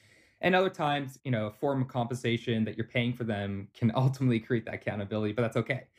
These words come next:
right? So I, I think that is how I structure it, which is one to two year increments,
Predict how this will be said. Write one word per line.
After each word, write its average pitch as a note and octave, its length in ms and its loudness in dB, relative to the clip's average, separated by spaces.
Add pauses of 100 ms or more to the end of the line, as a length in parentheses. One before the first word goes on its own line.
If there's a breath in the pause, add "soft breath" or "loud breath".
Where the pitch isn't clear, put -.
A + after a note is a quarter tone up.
(320 loud breath)
right? A2 280 4
So A#2+ 240 2
I, A2+ 360 0
I C3+ 40 0
think C3+ 340 -4
that C#3+ 200 2
is D#3+ 160 2
how A#2+ 180 0
I A2+ 80 0
structure A2+ 440 -2
it, G#2 200 0
which A2+ 160 -6
is G#2 300 -2
one D#3 160 2
to D#3 80 2
two D3+ 180 -6
year C3 200 2
increments, A2 640 0